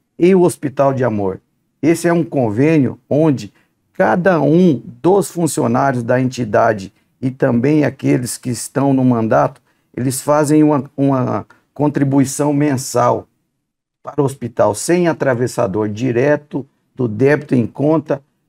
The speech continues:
pra conta do hospital. E isso é uma das atitudes que nós vamos tomar agora no Mato Grosso do Sul. A nossa Câmara tem nove vereadores, mas o estado de Mato Grosso do Sul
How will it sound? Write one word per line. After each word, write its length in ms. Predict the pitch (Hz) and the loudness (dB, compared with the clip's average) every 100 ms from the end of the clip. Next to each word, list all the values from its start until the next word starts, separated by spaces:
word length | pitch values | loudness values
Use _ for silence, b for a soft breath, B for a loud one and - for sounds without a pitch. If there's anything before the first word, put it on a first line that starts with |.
| _ | _
pra 200 | 143 123 | -4 -4
conta 440 | - 139 143 143 | -4 -4 -2 -2
do 200 | 131 135 | -2 -2
hospital. 720 | 139 131 131 - 110 98 85 _ _ - | -2 -4 -8 -6 -2 -2 -2 _ _ -4
E 320 | 131 127 185 | 0 2 2
isso 280 | 202 - - _ | 0 -2 -10 _
é 160 | 123 143 | 0 2
uma 400 | 160 185 208 190 | 2 2 0 0
das 240 | 160 151 | 0 2
atitudes 560 | 156 151 - 151 160 - | 0 -2 -4 0 0 -2
que 140 | - | -4
nós 260 | 147 147 127 | 0 0 0
vamos 280 | 143 143 - | 0 -2 -2
tomar 360 | 139 127 135 | -2 0 0
agora 340 | 127 120 139 139 | 0 0 0 2
no 160 | 139 | 0
Mato 300 | 139 135 135 | 0 -2 -2
Grosso 320 | 131 127 - 127 | -2 -2 -4 -8
do 80 | |
Sul. 300 | 120 - 95 - _ _ _ _ _ _ _ _ _ _ _ _ _ _ _ _ - | -8 -8 -10 -12 _ _ _ _ _ _ _ _ _ _ _ _ _ _ _ _ -6
A 120 | 101 | -2
nossa 360 | 123 143 143 | 2 0 -2
Câmara 360 | 139 127 139 139 131 - _ _ _ _ | -2 0 2 0 -2 -10 _ _ _ _
tem 360 | 127 127 117 - _ _ - | -2 0 0 -4 _ _ -4
nove 340 | 117 127 139 | 0 2 2
vereadores, 600 | 127 135 123 101 92 92 | 0 -2 -2 -2 -4 -4
mas 200 | 104 113 | -4 -4
o 40 | 113 | -6
estado 280 | 104 127 120 | -4 -4 -2
de 60 | |
Mato 260 | 123 120 117 | -2 -2 -4
Grosso 300 | 117 117 - | -4 -6 -6
do 120 | 107 | -12
Sul 260 | - 131 | -8 -8